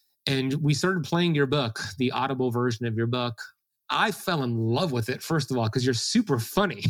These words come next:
<laughs> And I know you're a comedian, so it makes sense. And she was crying and so emotional. And I,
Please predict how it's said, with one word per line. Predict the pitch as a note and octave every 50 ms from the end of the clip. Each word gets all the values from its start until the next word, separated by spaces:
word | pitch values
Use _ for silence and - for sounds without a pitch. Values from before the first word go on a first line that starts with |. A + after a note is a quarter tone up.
| -
<laughs> | G#3+ F#3 -
And | F#3 F#3 D3+ D3
I | C#3+
know | D3 F3+ F#3 F3
you're | D#3 D#3 D3+ C3+
a | C3+ C3 - _ _ _ _ _ _
comedian, | - A#2+ A#2+ A#2+
so | - C3 B2
it | C3
makes | D3 C#3+ B2+ A#2 -
sense. | - E3 C3+ B2+ A#2+ A2+ - - _ _ - _ _ _ _ _ _ _ _ _ -
And | A#2 A2+
she | - - F#3 G3
was | F3 C#3+ B2 A2+ G2+ -
crying | - C#3+ - - E3+ D#3+ D#3+ D3 C#3+ C3+ B2 A2+ A2+
and | A2+ A2
so | - - - - E3+ E3+ E3
emotional. | D3 C#3 C3+ C#3 D3 C#3 C#3 - B2+ A#2+ A#2+ A#2 A#2
And | A#2+ C3+
I, | C3+